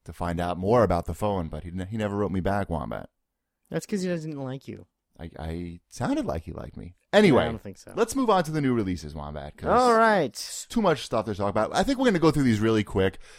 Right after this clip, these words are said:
Speaker 1: Of course, the new releases are always brought to us by the Shipwrecks and their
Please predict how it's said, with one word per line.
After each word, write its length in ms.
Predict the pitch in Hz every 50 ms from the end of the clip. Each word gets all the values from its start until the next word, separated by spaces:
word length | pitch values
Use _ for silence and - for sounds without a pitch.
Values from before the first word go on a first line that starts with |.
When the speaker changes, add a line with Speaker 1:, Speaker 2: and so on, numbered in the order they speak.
| - - -
Speaker 1:
Of 160 | - 104 -
course, 320 | - - 196 202 214 214 -
the 120 | - 175
new 140 | 156 165 165
releases 420 | 160 147 139 139 135 - 143 117
are 80 | 113 110
always 400 | - - 170 202 202 190 147 117
brought 300 | 95 113 117 113 110 101
to 120 | - 117 110
us 160 | 107 104 -
by 340 | - 104 85 120 120 143 170
the 120 | 165 139
Shipwrecks 680 | 110 - - 123 113 - 107 104 104 101 - - - - - - - _ _ _ _ _ _ _ _
and 300 | 120 123 123 123 123 123
their 500 | 117 123 123 120 120 120 120 120 123 -